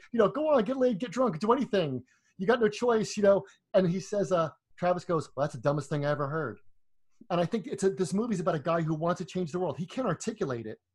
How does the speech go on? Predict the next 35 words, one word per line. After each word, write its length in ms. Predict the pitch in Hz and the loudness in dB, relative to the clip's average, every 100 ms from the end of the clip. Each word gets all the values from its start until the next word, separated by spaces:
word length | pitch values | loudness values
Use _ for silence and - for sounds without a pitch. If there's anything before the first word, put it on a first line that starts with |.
| _ _ _ _ _ - | _ _ _ _ _ -6
but, 220 | 151 - - | -4 -4 -4
but 180 | - 143 | -4 0
that's 240 | 175 185 | 0 0
the 80 | - | -2
core 300 | - - 190 | -6 -2 0
of 80 | 170 | 0
it. 80 | 127 | 0
So 60 | |
he 100 | 156 | -2
does 180 | 175 190 | 4 4
things 160 | 196 160 | 4 -4
like 140 | 147 | -4
puts 180 | - 180 | 0 0
his 120 | 165 | 0
hand 240 | 120 156 143 | -2 -2 -2
in 60 | |
the 60 | 139 | -4
fire 400 | - 139 127 120 | -2 0 0 -2
and 100 | 120 | -4
burns 260 | 147 151 | -2 -2
the 80 | 135 | -4
flowers. 640 | 131 147 135 120 104 110 - _ _ _ _ - | -6 -4 -4 -4 -8 -14 -20 _ _ _ _ -2
Um, 340 | 147 139 160 175 | 0 0 -4 -8
but 100 | - | -6
he, 180 | 135 185 - | -6 -8 -4
he 140 | 196 | -2
wants 320 | 175 208 247 | 0 0 -2
to 80 | 208 | -2
be 80 | 175 | -4
Captain 340 | - 139 135 | -2 -2 -2
America 400 | 123 113 120 117 | -4 -2 -4 -4
or 80 | 113 | -8
something, 280 | - 117 123 | -6 -6 -6
but 120 | 135 | -6
he, 120 | 156 | -6